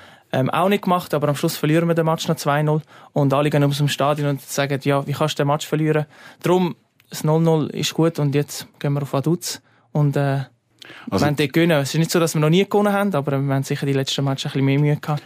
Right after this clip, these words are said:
Speaker 2: Also siehst, wenn man, wenn man mal die, die, die kurze Siegesserie gegen Thun und Bellinzona und Xamax anschaut, wenn man, wenn man das einmal isoliert, ähm, ist es eher eigentlich ein Fortschritt gewesen, das null null.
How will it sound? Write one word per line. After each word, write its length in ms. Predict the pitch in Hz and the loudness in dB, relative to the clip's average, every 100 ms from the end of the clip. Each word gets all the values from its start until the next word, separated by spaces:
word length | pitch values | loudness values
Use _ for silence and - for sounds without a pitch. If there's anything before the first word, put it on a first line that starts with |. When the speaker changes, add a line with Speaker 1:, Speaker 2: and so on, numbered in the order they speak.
| - | -6
Speaker 2:
Also 200 | 107 107 | -2 -2
siehst, 420 | - 113 113 - 117 | 0 2 2 -2 0
wenn 200 | 117 117 | 2 4
man, 140 | - 127 | 2 2
wenn 140 | 117 | 2
man 140 | 117 | 4
mal 180 | 120 117 | 4 2
die, 300 | 117 117 107 | 2 2 0
die, 540 | 98 113 110 107 104 95 | -2 2 4 4 2 0
die 160 | - 107 | 0 2
kurze 380 | 104 117 113 113 | 4 2 2 0
Siegesserie 840 | 120 120 127 - 117 120 117 113 | 2 2 0 2 2 4 4 2
gegen 300 | 110 110 110 | 2 0 0
Thun 280 | 123 120 123 | 2 4 4
und 120 | 117 | 4
Bellinzona 520 | 113 113 110 117 120 | 2 2 2 2 4
und 280 | 117 113 107 | 4 2 0
Xamax 460 | - 113 117 117 - | 0 0 2 0 0
anschaut, 420 | 110 113 110 107 | 0 2 0 0
wenn 140 | 117 117 | 0 2
man, 140 | 101 | 2
wenn 120 | 117 | 0
man 80 | 110 | 2
das 180 | 113 123 | 2 2
einmal 260 | 123 117 117 | 2 4 2
isoliert, 520 | 113 113 113 135 135 | 2 0 4 2 2
ähm, 560 | 117 104 104 110 113 107 | -4 -2 0 2 2 2
ist 160 | 104 | 2
es 0 | |
eher 200 | 113 120 | 2 2
eigentlich 260 | 113 107 104 | 4 2 0
ein 60 | 110 | 0
Fortschritt 420 | 107 - 113 110 | 0 0 -2 -2
gewesen, 200 | - 113 | -2 -2
das 120 | 107 | 0
null 240 | 113 110 113 | 4 4 6
null. 360 | 110 110 104 | 4 4 2